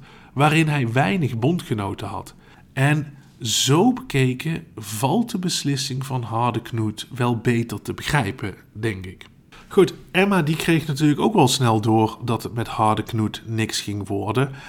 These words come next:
en dus besloot ze om een andere troefkaart uit te spelen. Want hey, er waren natuurlijk nog twee mannen die aanspraak konden maken op de troon en dat waren natuurlijk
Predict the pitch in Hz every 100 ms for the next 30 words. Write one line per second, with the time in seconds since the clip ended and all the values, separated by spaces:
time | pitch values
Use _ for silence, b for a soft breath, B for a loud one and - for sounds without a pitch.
0 | B - 151 127 180 226 - 165 - 123
1 | 117 113 - 113 104 113 101 101 - 127
2 | 131 - 202 202 117 104 - 120 - 101
3 | 90 - - - 104 98 113 - - 98
4 | 98 95 - B B B B B B 180
5 | 156 160 196 104 - - - - - 151
6 | 135 104 95 95 98 95 127 131 139 135
7 | - 180 202 247 294 320 - - 160 131
8 | 123 117 107 98 107 117 117 117 107 98
9 | - 107 95 - 107 104 101 98 98 -
10 | 101 - - - 95 95 135 131 B B
11 | B - - 233 165 - 95 101 104 -
12 | 117 113 -